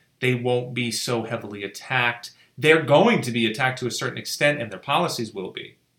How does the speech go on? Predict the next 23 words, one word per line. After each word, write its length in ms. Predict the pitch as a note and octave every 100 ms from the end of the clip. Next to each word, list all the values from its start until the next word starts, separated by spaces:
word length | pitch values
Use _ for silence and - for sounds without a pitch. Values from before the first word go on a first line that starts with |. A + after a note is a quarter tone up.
| _ _ - -
But 240 | - C#3 -
personally, 640 | - F#3+ F#3 E3 C3+ A#2+
it 100 | A2
might 200 | A#2+ A#2
not 160 | A#2+ A2+
be 180 | A#2+ -
as 340 | A#2+ A#2+ G#2+
big 240 | - B2+
of 120 | B2+ A2
a 20 |
thing. 460 | - - G2+ F#2+ _ - -
And 160 | D3 C#3
they 140 | D3
might 280 | D3 F#3 F3
not 240 | E3+ -
associate, 1000 | - - F3 F3+ F3+ C3+ A2+ F#2+ G2+ - _ _ _ _ _ _ _ _ _ _ _ - - - -
uh, 140 | B2+
people 280 | D#3+ E3 D3
who 140 | C3
vote 280 | A#2 D#3+ -
for 120 | -
that 160 | A#2+ G#2+
individual 640 | G2+ G2 F#2+ - F2+ F2+